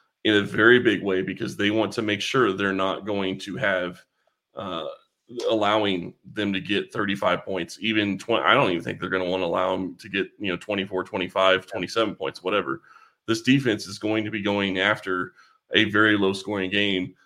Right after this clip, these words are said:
from the Philadelphia Eagles, and it's going to be because they're gonna be aggressive. Is it possible they get beat a couple of times off the, over the top and that changes things? Yes, it is. Uh, to me, I think Kansas City wins this game. I, I just think that Andy Reid is so good out of a bye. I think Mahomes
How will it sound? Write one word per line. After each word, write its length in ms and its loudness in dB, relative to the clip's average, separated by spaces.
from 180 -2
the 60 -4
Philadelphia 520 0
Eagles, 400 -2
and 160 -2
it's 240 -4
going 300 2
to 60 -6
be 160 -4
because 280 -10
they're 120 -10
gonna 200 -6
be 200 -8
aggressive. 480 -4
Is 180 -10
it 100 -10
possible 460 -2
they 120 -4
get 200 -8
beat 220 -6
a 120 -6
couple 220 -8
of 60 -12
times 220 -4
off 140 -4
the, 240 -6
over 140 -2
the 80 -6
top 300 -4
and 80 -8
that 100 -6
changes 320 -6
things? 260 -10
Yes, 220 -4
it 100 -14
is. 280 -2
Uh, 320 0
to 120 -4
me, 220 8
I 60 6
think 200 -2
Kansas 220 -2
City 140 -4
wins 160 -4
this 140 -14
game. 280 -4
I, 80 -4
I 80 0
just 240 -8
think 240 -4
that 240 -2
Andy 280 6
Reid 220 -2
is 120 -6
so 140 0
good 180 0
out 140 4
of 100 -2
a 60 -4
bye. 420 0
I 60 -4
think 240 -8
Mahomes 500 -4